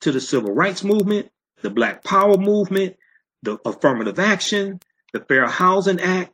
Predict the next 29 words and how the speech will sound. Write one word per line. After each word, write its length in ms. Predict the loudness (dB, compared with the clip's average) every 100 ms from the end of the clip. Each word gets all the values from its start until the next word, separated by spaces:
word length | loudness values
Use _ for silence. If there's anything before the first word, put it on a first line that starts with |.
| _
and 180 | -6 -4 0
any 280 | 2 2
gains 640 | 0 0 0 0 -2 -2 -2
that 140 | -2
African 300 | -2 -4 -4
Americans 380 | -2 -2 -2 -2
made. 380 | 0 0 -4 -10 _ 0
He 120 | 4
would, 360 | 4 0 -8 -18 _
Richard 340 | 2 2 4 2
Nixon 380 | 2 0 -2 -2
was 160 | -2
a, 140 | -4 -8 _ -12
a 80 |
white 540 | -4 2 2 0 -6 0
backlash 640 | 2 2 -2 -4 -6 -6
to 80 | -6
all 280 | -2 -2 -2
of 100 | -6
that. 160 | -16 -20 _ _ _ _ _ _ _ _ _ _ _ _ _ _ _ _ _ _ _ -2
He 120 | 4
ran 300 | 6 6 4
on 80 | 2
the 80 | 2
platform 500 | 0 -2 0 -2 -2
of 80 | 0
law 240 | 0 2
and 100 | 0
order, 320 | -2 -4 -10